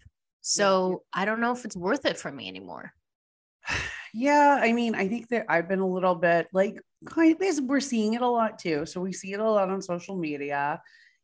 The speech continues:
Speaker 2: and there is something interesting about it because it's like, you do feel better, you know, you do feel less cloudy and you're
Speaker 1: Mm-hmm.
Speaker 2: clear and your skin is clearer and you sleep better. And it's like, there are definitely points to that.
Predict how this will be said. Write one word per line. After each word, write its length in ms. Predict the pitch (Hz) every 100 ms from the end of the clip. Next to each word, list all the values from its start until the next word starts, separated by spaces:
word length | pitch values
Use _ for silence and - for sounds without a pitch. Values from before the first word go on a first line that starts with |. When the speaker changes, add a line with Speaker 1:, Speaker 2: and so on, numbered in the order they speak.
| -
Speaker 2:
and 120 | 247
there 120 | 294 277
is 400 | 269 285 277 -
something 400 | 240 226 180 175
interesting 640 | 170 165 156 135 - 143
about 260 | 131 123 -
it 140 | 127
because 300 | 165 208 185
it's 180 | 196 190
like, 260 | 190 180 190
you 120 | 226
do 140 | 277
feel 180 | 277 196
better, 420 | 143 131 113 - -
you 120 | 220
know, 160 | 208
you 180 | 226 208
do 220 | 190 226
feel 600 | 233 - 190 175 170 196 - _ _ _ _ _ -
less 460 | 156 165 175 - -
cloudy 720 | - 262 277 247 185 170 151
and 160 | 147 156
you're 140 | 160
Speaker 1:
Mm-hmm. 220 | 185 190
Speaker 2:
clear 640 | 185 185 220 202 175 160 156
and 100 | 170 185
your 80 |
skin 320 | 185 - 277 277
is 120 | 277
clearer 380 | 220 185 165 147
and 140 | 160
you 60 | 190
sleep 440 | - - 269 269
better. 420 | 196 175 160 143 139
And 100 | 147
it's 160 | 147
like, 240 | 165 151 - _ _ _ _
there 120 | 247 254
are 40 |
definitely 880 | 180 - 180 180 233 240 226 220 - -
points 300 | 165 160 -
to 100 | 214
that. 320 | 226 247